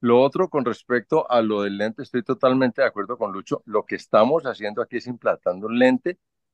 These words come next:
en una situación que se nos salió de las manos. Entonces, eh, la precisión puede variar, no es un, una variación muy grande, pero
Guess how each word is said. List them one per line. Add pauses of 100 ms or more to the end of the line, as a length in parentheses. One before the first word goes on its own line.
en
una
situación
que
se
nos
salió
de
las
manos.
Entonces, (600)
eh,
la
precisión
puede
variar,
no
es
un, (160)
una
variación
muy
grande, (480)
pero